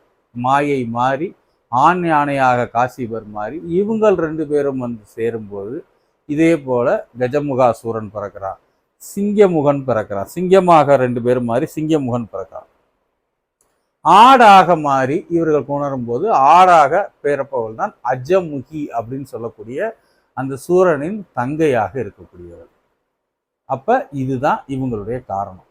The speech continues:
ஆனா இவ்வளவு தூரம் இந்த காமம் முடிந்ததுக்கு அப்புறம் தான் மனிதனுக்கு அறிவு என்பது ஒன்று வரும். அப்போது காமத்தில் வந்து முடித்ததுக்கு அப்புறம் பார்த்தா லட்சோப லட்சம், லட்சோப லட்சமான அசுர பிள்ளைகள் ஃபுல்லா பிளந்துருச்சு.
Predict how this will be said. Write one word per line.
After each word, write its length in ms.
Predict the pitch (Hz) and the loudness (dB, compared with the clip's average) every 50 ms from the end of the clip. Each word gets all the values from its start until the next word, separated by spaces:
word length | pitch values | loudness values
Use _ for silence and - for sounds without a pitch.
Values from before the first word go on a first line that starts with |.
| _ _ | _ _
ஆனா 280 | 117 127 135 139 160 | -2 0 2 2 2
இவ்வளவு 720 | 214 226 156 151 147 156 180 185 180 180 180 175 175 165 | 0 0 -2 -6 -2 2 4 6 8 8 8 6 4 4
தூரம் 240 | 147 180 208 214 220 | 4 2 2 2 2
இந்த 200 | 202 190 165 - | 0 0 -2 0
காமம் 720 | - - 175 185 208 233 247 240 233 220 196 175 165 175 | 4 4 6 8 8 6 6 4 2 0 0 -2 -2 -4
முடிந்ததுக்கு 380 | 185 196 196 196 180 175 147 151 | -4 -2 -2 -2 -2 -2 -2 -2
அப்புறம் 300 | 143 - 147 139 139 151 | -2 -2 -2 -2 -2 0
தான் 180 | 196 190 160 | 0 -2 0
மனிதனுக்கு 500 | 135 131 139 156 156 151 139 131 123 139 | -2 -4 -4 -4 -6 -6 -8 -6 -4 -2
அறிவு 340 | 123 107 113 120 135 139 143 | -2 -2 -2 -4 -6 -8 -8
என்பது 320 | 135 120 110 101 104 101 98 | -8 -10 -10 -12 -16 -18 -18
ஒன்று 160 | 92 90 87 _ _ | -20 -20 _ _ _
வரும். 240 | 90 92 - _ _ _ _ _ _ _ _ _ _ _ _ _ | -20 -20 -20 _ _ _ _ _ _ _ _ _ _ _ _ _
அப்போது 520 | - 110 - - 120 113 113 123 170 175 | -10 -10 -8 -4 -4 -4 -2 -4 -6 -6
காமத்தில் 640 | - - 131 143 170 196 196 190 160 - - 147 131 | -4 -2 0 2 2 2 0 -2 -4 -4 -6 -6 -6
வந்து 240 | 123 120 123 151 185 | -4 -6 -6 -6 -8
முடித்ததுக்கு 520 | 170 143 131 135 165 165 185 175 156 127 135 | -8 -6 -6 -6 -6 -6 -6 -6 -6 -6 -6
அப்புறம் 300 | 123 - 165 170 151 135 | -8 -6 -8 -8 -6 -6
பார்த்தா 500 | 135 131 - - 190 196 180 139 104 - _ _ _ _ _ _ _ 123 | -6 -8 -6 -4 -2 -2 -2 -2 -4 -8 _ _ _ _ _ _ _ -20
லட்சோப 520 | 147 - _ _ - 240 240 226 202 214 | -20 -20 _ _ 2 4 4 4 2 0
லட்சம், 380 | 196 196 196 - - 196 180 165 | -2 -2 -4 -4 -4 -2 -2 -2
லட்சோப 440 | 160 156 - - 214 214 202 202 | -4 -4 -4 -2 -2 0 0 0
லட்சமான 800 | 190 180 170 - 175 165 165 165 160 160 156 147 151 165 190 196 _ _ _ _ _ _ _ _ | -2 -2 -4 -6 -8 -6 -4 -2 0 0 0 0 -2 -4 -6 -8 _ _ _ _ _ _ _ _
அசுர 380 | _ 127 139 135 - 202 202 185 | _ -6 -6 -4 -2 -2 -2 -2
பிள்ளைகள் 440 | 151 - 165 160 160 156 147 131 120 - | -2 -4 -4 -2 -2 -2 -2 -4 -6 -10
ஃபுல்லா 260 | 151 160 180 190 170 - | -8 -4 -2 -2 -2 -2
பிளந்துருச்சு. 560 | 143 135 147 147 147 135 120 110 - _ _ | -4 -4 -4 -4 -6 -10 -14 -16 -18 _ _